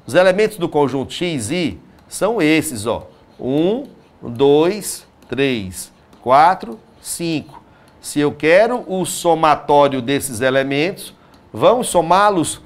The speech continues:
Um mais dois, três. Com mais três, seis. E quatro, dez. E cinco, quinze. Já temos quanto vale o somatório de X I. Já temos.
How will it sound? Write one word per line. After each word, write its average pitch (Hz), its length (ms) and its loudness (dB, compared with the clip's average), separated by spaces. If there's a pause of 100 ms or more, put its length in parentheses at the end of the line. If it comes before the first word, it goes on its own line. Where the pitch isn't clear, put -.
(360)
Um 208 140 2
mais 180 280 2
dois, 202 340 2
três. 165 480 0
Com 139 140 -6
mais 139 200 0
três, 139 300 -2
seis. 170 440 -2
E 156 60 -10
quatro, 143 400 2
dez. 135 380 0
E 151 80 -4
cinco, 135 420 -8
quinze. 117 560 -10 (420)
Já 139 300 2
temos 196 760 -2 (280)
quanto 156 320 -2
vale 139 460 2
o 151 60 -4
somatório 143 760 0
de 151 140 -6
X 185 360 -6
I. 120 320 -4 (320)
Já 131 220 2
temos. 123 640 -4